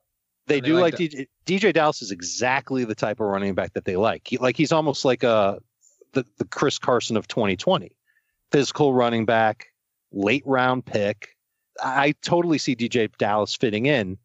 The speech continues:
Speaker 1: If Carson can't hold on to the football, then they're not gonna have as much patience. I think they had to give Carson work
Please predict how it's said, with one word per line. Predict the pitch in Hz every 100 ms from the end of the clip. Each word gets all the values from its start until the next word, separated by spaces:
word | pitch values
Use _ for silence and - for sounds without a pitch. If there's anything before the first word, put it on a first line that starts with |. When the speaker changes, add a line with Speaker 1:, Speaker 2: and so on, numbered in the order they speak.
| _ _ _
Speaker 1:
If | - 156
Carson | 180 214 320
can't | 247 214
hold | 196
on | 185 160
to | 131
the |
football, | - 170 - 101
then | 98 107 107 107 -
they're | 147
not | 151 139 123
gonna | 127 117
have | 110
as | 101
much | 113 -
patience. | - 107 95 87
I | 131
think | 202 147
they | 87
had | - 107 147
to | 101
give | 95 -
Carson | - 98 - 92
work | 90 92 87 -